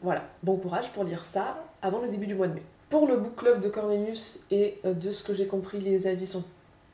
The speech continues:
également mitigés, euh, ce mois-ci de son côté. J'ai acheté,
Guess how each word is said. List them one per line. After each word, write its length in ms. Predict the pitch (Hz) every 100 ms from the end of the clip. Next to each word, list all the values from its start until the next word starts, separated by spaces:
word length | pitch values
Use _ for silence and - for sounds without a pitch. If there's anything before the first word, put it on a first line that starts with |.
| _ -
également 420 | 185 190 180 185 175
mitigés, 640 | 170 175 - 180 190 190
euh, 120 | 170
ce 220 | 170 -
mois-ci 480 | 180 180 180 - 196
de 80 | 175
son 160 | 196
côté. 380 | 185 185 208 226 - - - -
J'ai 220 | 170 190
acheté, 500 | 185 - - 208 -